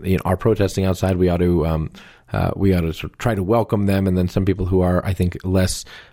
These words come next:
um, romantic about the whole thing, sort of,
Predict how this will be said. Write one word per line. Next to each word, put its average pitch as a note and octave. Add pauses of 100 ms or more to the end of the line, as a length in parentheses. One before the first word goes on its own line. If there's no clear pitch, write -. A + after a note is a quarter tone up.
um, F2 (460)
romantic G#2
about F#2
the F#2
whole F2
thing, E2+ (200)
sort F2
of, -